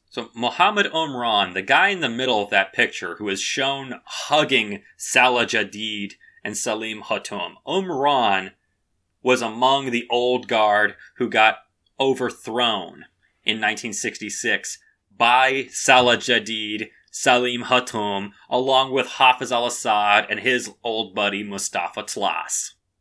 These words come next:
Damn. <laughs> This is one of the most tragically ironic pictures I think I've ever seen, really. Muhammad Am-, so Muhammad Umran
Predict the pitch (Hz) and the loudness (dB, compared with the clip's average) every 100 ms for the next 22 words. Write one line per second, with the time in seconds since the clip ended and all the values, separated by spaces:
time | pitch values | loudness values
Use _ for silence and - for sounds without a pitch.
0 | _ _ - 104 127 101 - - - - | _ _ -8 0 2 2 0 -6 -6 -6
1 | - - _ _ _ _ _ _ _ 320 | -10 -20 _ _ _ _ _ _ _ -2
2 | 349 330 240 247 208 151 117 - - - | 0 -2 0 0 2 2 0 -2 -8 -6
3 | 123 123 120 113 117 107 98 98 90 98 | 4 4 6 2 -2 -4 -2 -2 -2 -2
4 | 95 95 87 - - 98 - 98 92 - | -2 -2 -4 -6 -8 -8 -6 -6 -6 -2
5 | 220 170 135 104 - - 95 90 85 - | -2 -2 0 0 0 -4 -4 -6 -8 -8
6 | 80 80 80 92 _ 104 101 87 80 - | -8 -8 -10 -14 _ -6 -4 -4 -10 -12
7 | - 117 160 160 156 147 135 - - 170 | -4 0 2 2 0 0 -6 -10 -8 -2
8 | 147 113 110 127 139 135 135 139 151 156 | 0 0 0 0 0 0 0 0 0 0
9 | 156 | -2